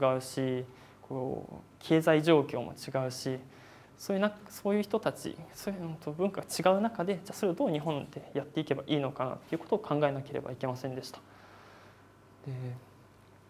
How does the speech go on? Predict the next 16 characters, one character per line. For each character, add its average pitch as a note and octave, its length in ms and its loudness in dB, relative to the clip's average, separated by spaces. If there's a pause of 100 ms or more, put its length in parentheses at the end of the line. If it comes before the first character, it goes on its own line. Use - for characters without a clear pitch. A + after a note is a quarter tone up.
(480)
た A3 100 2
だ、 C#3 200 6
じ C3+ 80 -4
ゃ C3 40 -2
あ - 40 0
日 C#3 80 2
本 B3+ 180 4
で - 80 4
や C3 60 4
る C3 80 2
と C3+ 100 -4
き C3+ 100 -6
に、 B2+ 120 -2
う - 20 -2
ん B2+ 40 -8 (1200)
と、 - 180 -12